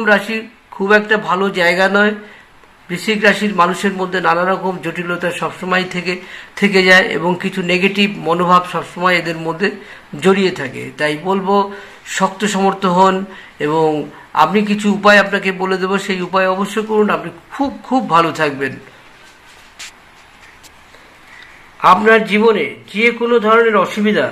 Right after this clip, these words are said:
আপনার মানসিক শান্তি নষ্ট করতে পারে, এমন পরিস্থিতিতে একটি ভালো স্বাস্থ্য জীবনের জন্য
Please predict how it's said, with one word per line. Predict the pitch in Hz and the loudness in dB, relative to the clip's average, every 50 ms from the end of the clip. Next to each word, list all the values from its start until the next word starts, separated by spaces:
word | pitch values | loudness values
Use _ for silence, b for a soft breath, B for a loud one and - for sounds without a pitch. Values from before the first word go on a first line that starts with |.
| B B B B B B B | B B B B B B B
আপনার | 127 160 - - 208 208 208 190 165 | -6 -6 -2 2 2 2 2 2 2
মানসিক | 156 175 190 196 175 208 226 208 208 - | 0 0 0 0 0 -2 -2 -2 -2 0
শান্তি | 214 208 208 208 208 175 180 | 0 0 0 0 -2 0 0
নষ্ট | 180 175 - - 220 | -2 -2 -2 -2 0
করতে | 202 175 151 - - 175 | 0 0 0 0 -2 -2
পারে, | 147 135 127 123 - - - | -2 -2 -2 -4 -8 -8 -2
এমন | 143 165 185 208 226 226 214 208 - | 0 0 2 2 2 2 0 -2 -4
পরিস্থিতিতে | 196 202 208 208 208 - 233 208 240 208 - 139 117 - - - b b b b b b b b _ _ - | -2 -2 -2 -2 -6 -8 -10 -8 -8 -6 -6 -6 -6 -8 -10 -18 b b b b b b b b _ _ -4
একটি | 156 160 160 - 196 | -4 -4 -4 -6 -8
ভালো | - - - 185 190 208 208 208 | -8 -4 -2 2 2 2 2 2
স্বাস্থ্য | - 175 185 190 185 - - 220 220 202 | 4 4 4 4 2 0 0 0 0 2
জীবনের | 214 208 214 214 220 214 214 | 0 0 2 2 2 2 4
জন্য | 214 202 175 139 | 2 0 0 0